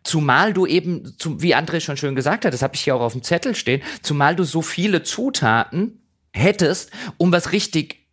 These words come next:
Cooles, noch nicht Auserzähltes, noch nicht zu Ende Gedachtes, ähm, noch nicht tausendmal Gespieltes zu machen. Das ist so ein bisschen, so steht's bei mir jetzt zumindest auf dem Zettel, mit der Metapher, die mir als erstes in den Sinn kam,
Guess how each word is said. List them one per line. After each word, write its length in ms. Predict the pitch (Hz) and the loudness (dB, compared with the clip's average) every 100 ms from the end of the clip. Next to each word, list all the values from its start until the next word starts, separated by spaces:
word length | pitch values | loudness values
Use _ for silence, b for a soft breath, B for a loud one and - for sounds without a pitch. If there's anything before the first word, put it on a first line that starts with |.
| _ | _
Cooles, 540 | - 196 311 131 107 135 | -6 0 2 2 0 -2
noch 180 | 139 | 0
nicht 320 | 165 220 - 113 | 2 0 2 2
Auserzähltes, 960 | 113 - 98 98 - 98 95 98 113 | 2 0 -4 -4 0 0 0 -4 -4
noch 160 | 139 160 | -4 0
nicht 280 | 226 - | -2 0
zu 80 | - | -2
Ende 360 | - 123 113 113 | 0 0 0 0
Gedachtes, 800 | 110 - 101 95 - - 82 - B B 160 | -2 0 0 0 -4 -6 -6 -6 B B -2
ähm, 220 | 127 131 139 | 0 0 0
noch 160 | 156 | -2
nicht 240 | 185 233 - | 0 -2 0
tausendmal 600 | 135 143 139 113 110 107 | 0 2 -2 -4 -2 -2
Gespieltes 720 | 113 - - 104 90 107 - | -6 -10 -4 -4 -4 -6 -6
zu 100 | 117 | -4
machen. 380 | 95 87 98 185 B B | 0 0 0 -4 B B
Das 140 | 147 160 | 0 0
ist 100 | 226 | 2
so 60 | |
ein 120 | 196 147 | 0 2
bisschen, 380 | 240 - 220 | 0 0 -2
so 100 | 160 | -2
steht's 300 | 156 175 160 | 0 0 -2
bei 140 | - 131 | -2 0
mir 60 | 139 | 2
jetzt 200 | 120 - | 0 -2
zumindest 400 | 143 143 139 113 | 0 2 2 0
auf 120 | 113 | -2
dem 100 | 117 | -4
Zettel, 440 | - 151 170 - - | -2 0 -2 -6 -6
mit 200 | 135 131 | -6 0
der 80 | 127 | 0
Metapher, 440 | 123 135 139 151 | 0 2 0 0
die 80 | 131 | -2
mir 100 | 123 | -2
als 100 | 113 | 0
erstes 340 | 104 123 113 | 0 0 -6
in 80 | 117 | -6
den 140 | 107 107 | -4 -2
Sinn 240 | 151 208 | -4 -4
kam, 300 | - 87 135 | -2 0 0